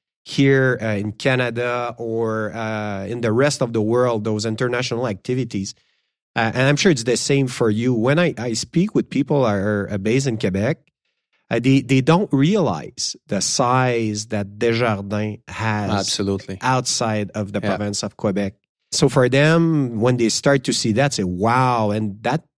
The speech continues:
Speaker 1: generates pride, uh, for, for, for people. Say, "Wow, this is significant." They're not aware. And it's, it's interesting also when you, you talk with people that are in other provinces, and, and for them, some of them know Desjardins,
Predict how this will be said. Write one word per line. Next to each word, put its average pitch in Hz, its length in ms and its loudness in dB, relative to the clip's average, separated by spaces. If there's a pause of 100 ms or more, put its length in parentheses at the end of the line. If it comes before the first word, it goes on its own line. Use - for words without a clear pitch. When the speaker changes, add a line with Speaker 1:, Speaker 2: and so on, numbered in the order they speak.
Speaker 1:
generates 156 500 0 (320)
pride, 165 480 0
uh, 107 600 -6
for, 117 300 -2
for, 113 280 -2
for 110 180 -4
people. 185 280 -2
Say, 107 80 -4
"Wow, 127 380 0
this 113 280 -4
is 170 100 4
significant." 131 680 0
They're 120 160 2
not 135 200 -2
aware. 143 400 -4 (580)
And 156 120 6
it's, 175 280 2
it's 160 200 0
interesting 202 520 0
also 156 300 -2
when 147 180 0
you, 120 160 -6 (120)
you 113 140 -8
talk 185 400 -4
with - 160 -6
people 107 420 -4
that 98 140 -8
are 110 200 -2
in 107 220 -6
other 110 280 -2
provinces, 110 800 -4
and, 104 320 -8
and 107 160 -6
for 120 220 -2
them, 131 460 -2 (420)
some 240 200 4
of 170 140 2
them 160 220 4
know 151 180 2
Desjardins, 220 640 -2